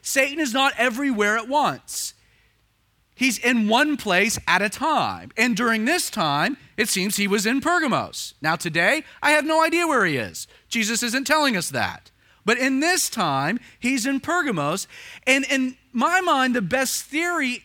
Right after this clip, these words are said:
as to why he was in Pergamos kind of goes all the way back to the fall of Babylon. Bear with me.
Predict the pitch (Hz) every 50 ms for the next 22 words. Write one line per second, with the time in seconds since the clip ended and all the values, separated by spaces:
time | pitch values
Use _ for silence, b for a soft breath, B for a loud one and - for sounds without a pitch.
0 | _ - 208 220 226 226 - - - 247 220 180 170 180 254 320 339 359 339 294
1 | 302 311 254 240 226 190 - 202 185 151 - 165 147 139 135 123 113 110 107 120
2 | 180 - - - B B B B B B - 294 330 359 370 339 285 339 320 269
3 | - - - 208 214 226 247 277 294 294 320 330 330 311 214 151 151 160 143 143
4 | 143 156 185 190 - - _ b b b b b - 254 254 233 - - 220 185
5 | 185 202 220 233 190 175 170 247 262 262 240 196 175 147 123 110 107 113 135 208
6 | 220 262 277 233 190 165 - 139 117 90 78